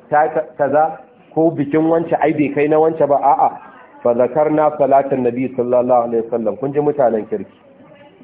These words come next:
Su tattaunawan nasu shine suna tattauna sallar manzon Allah sallallahu alaihi wa sallam. Ya sallansa kai me ka fahimta game da sallar asubahinsa? Kai ya kake ganin? Waye yake ganin? Ni ina ga Annabi sallallahu alaihi wa sallam kun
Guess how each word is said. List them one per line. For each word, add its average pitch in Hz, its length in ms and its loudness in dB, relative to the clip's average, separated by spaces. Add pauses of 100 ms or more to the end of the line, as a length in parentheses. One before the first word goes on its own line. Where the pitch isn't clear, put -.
(300)
Su 190 220 0
tattaunawan 190 720 2
nasu 170 320 0
shine 160 320 0
suna 190 320 2
tattauna 160 560 2 (240)
sallar 202 480 2
manzon 147 400 2
Allah 165 320 2
sallallahu 135 480 0
alaihi 127 320 0
wa 117 160 -2
sallam. 107 320 -4 (960)
Ya 147 480 4
sallansa 185 560 0
kai 196 160 0
me 190 160 2
ka 175 160 0
fahimta 170 480 0
game 147 240 2
da 165 160 2
sallar 156 320 0
asubahinsa? 131 680 -2
Kai 185 220 0
ya 165 80 2
kake 170 320 -2
ganin? 151 320 0 (560)
Waye 175 320 4
yake 190 320 2
ganin? 170 320 2 (200)
Ni 175 200 2
ina 214 240 2
ga 175 160 4
Annabi 180 240 0
sallallahu 170 160 2
alaihi 170 80 -10
wa 175 80 2
sallam 165 160 -2
kun 190 140 2